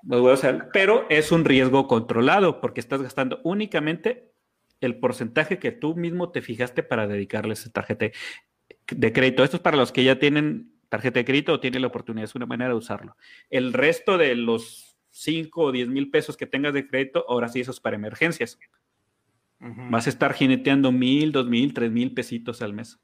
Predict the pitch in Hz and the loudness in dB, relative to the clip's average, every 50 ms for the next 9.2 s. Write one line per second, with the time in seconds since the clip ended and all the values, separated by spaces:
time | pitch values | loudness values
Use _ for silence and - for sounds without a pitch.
0 | _ _ _ _ _ _ _ _ _ _ _ _ _ _ _ _ _ - - - | _ _ _ _ _ _ _ _ _ _ _ _ _ _ _ _ _ -20 -14 -2
1 | - 143 - - 156 139 135 127 - 151 156 160 151 - 120 123 120 117 117 127 | -2 -2 2 4 4 4 4 4 2 0 0 2 0 0 0 2 2 4 4 4
2 | 139 151 147 151 - 139 120 117 117 117 120 120 123 139 160 185 220 220 - - | 4 4 2 2 0 0 0 2 2 2 2 2 4 4 4 4 2 0 -6 -16
3 | _ _ _ _ _ _ - 127 123 120 120 - 147 131 127 123 120 117 120 127 | _ _ _ _ _ _ -6 -4 -2 -2 -2 -2 0 2 2 2 2 4 4 4
4 | 131 139 147 156 - - - 127 117 117 110 107 107 107 107 107 107 104 101 101 | 4 4 2 -2 -2 -6 -6 -6 -4 -4 -2 -2 -2 -4 -4 -4 -6 -6 -8 -10
5 | 101 101 101 104 95 95 _ _ _ _ _ _ _ _ _ _ _ _ _ _ | -10 -12 -12 -12 -14 -16 _ _ _ _ _ _ _ _ _ _ _ _ _ _
6 | - 123 117 113 110 107 104 107 107 110 120 131 135 147 131 - - - 107 104 | -6 -4 -2 -2 -2 -2 -2 -2 0 2 2 4 4 2 0 0 -4 -8 -8 -6
7 | 104 101 101 107 104 107 107 101 - 135 147 156 147 135 - 120 113 110 - 127 | -4 -2 0 0 0 0 0 -2 0 0 0 0 -2 -2 -2 -2 -2 -2 -2 -4
8 | 135 143 131 117 110 113 113 110 107 - - 101 101 101 95 98 - - - 135 | -4 -2 -2 -2 -2 -2 -4 -4 -4 -8 -8 -10 -10 -10 -14 -16 -16 -6 -6 -6
9 | 139 - _ _ | -6 -6 _ _